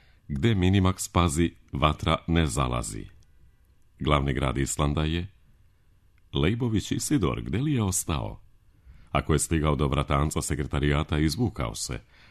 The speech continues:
Ako ne, ali gde je kog vraga glavni grad Islanda? Ne Kristijanija, gospode, ni Oslo, to je isto.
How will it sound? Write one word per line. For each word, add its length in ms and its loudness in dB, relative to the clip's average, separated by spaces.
Ako 280 -4
ne, 320 0
ali 180 -6
gde 280 -2
je 220 -4
kog 320 0
vraga 320 2
glavni 400 0
grad 320 -2
Islanda? 520 -2
Ne 260 0
Kristijanija, 960 -2
gospode, 760 -6
ni 260 4
Oslo, 460 0
to 180 -4
je 160 2
isto. 420 -6